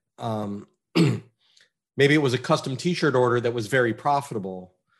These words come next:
um, but it was, it was just a, it was a pain to do because the customer, you know, was terrible about the graphic.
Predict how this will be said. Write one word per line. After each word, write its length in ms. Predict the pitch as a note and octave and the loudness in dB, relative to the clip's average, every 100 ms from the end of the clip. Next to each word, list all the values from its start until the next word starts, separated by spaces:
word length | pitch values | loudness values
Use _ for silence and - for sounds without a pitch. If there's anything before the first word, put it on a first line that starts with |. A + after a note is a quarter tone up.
| _ _ - | _ _ -8
um, 340 | A2+ A2 G#2 G#2 | -2 -2 -2 0
but 420 | B2+ A#2+ A2+ _ - | 0 0 -2 _ -6
it 180 | C3 | -4
was, 380 | A#2 A2+ G#2+ - - | 0 -2 -2 -8 -4
it 80 | |
was 180 | C#3+ C3+ | 0 2
just 220 | D#3 C#3 | 2 0
a, 180 | C3+ B2+ - | 0 -2 -2
it 60 | |
was 140 | C3 B2 | 0 0
a 40 | |
pain 300 | A#2 D3 C#3 | -2 -2 -2
to 60 | A#2 | -2
do 340 | B2+ C#3 G2 - _ _ | 2 2 2 -4 _ _
because 300 | - C3+ A#2 | -6 -4 -2
the 80 | A#2+ | -6
customer, 840 | - D3 - C3 B2 A#2+ A#2 A2+ A#2+ | -2 -2 -2 0 2 4 2 0 -4
you 100 | A#2 | -2
know, 80 | G#2+ | -2
was 140 | G#2+ | -2
terrible 460 | - B2+ A#2+ A2 A2 | -4 -4 -2 -2 -6
about 200 | G2+ G2 | -8 -12
the 60 | |
graphic. 360 | G2 F2+ - | -14 -14 -18